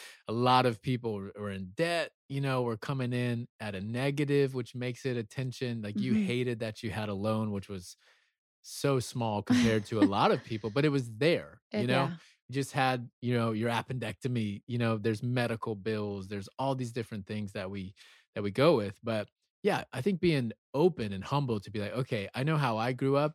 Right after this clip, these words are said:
Speaker 1: and it worked for my family," or it was like, <sighs> "We just made it through." The beauty of your own marriage is you get to make it what you want. I think to that point,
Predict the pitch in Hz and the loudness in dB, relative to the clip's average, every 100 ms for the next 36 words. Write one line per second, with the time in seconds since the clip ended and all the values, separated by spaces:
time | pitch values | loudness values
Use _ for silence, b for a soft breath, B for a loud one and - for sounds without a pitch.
0 | _ - 120 107 104 110 123 123 - - | _ -8 -6 -6 -8 0 0 0 -4 -6
1 | 127 117 - 120 120 123 123 110 104 98 | -4 -4 -4 -4 -4 -4 -4 -2 -2 -4
2 | 92 95 90 - - - 110 101 113 - | -8 -8 -10 -10 -10 -8 -8 -6 -6 -4
3 | 113 104 95 - 104 104 101 b b b | -4 -4 -4 -6 -4 -4 -4 b b b
4 | b _ _ _ _ 127 113 - 135 170 | b _ _ _ _ -4 -4 -2 4 6
5 | 180 123 101 107 110 165 180 107 95 98 | 6 4 0 -2 2 4 4 2 -4 -6
6 | 95 92 113 131 120 107 - 101 110 110 | -10 -8 -4 -2 -2 -4 -6 -6 -4 -4
7 | - 98 90 - - 113 107 101 92 127 | -4 -8 -8 -14 -8 -6 -6 -6 -4 -2
8 | 104 104 110 127 101 - - 117 104 147 | -2 -4 0 0 0 -10 -10 -4 0 0
9 | 180 104 107 98 | 0 -6 -6 -6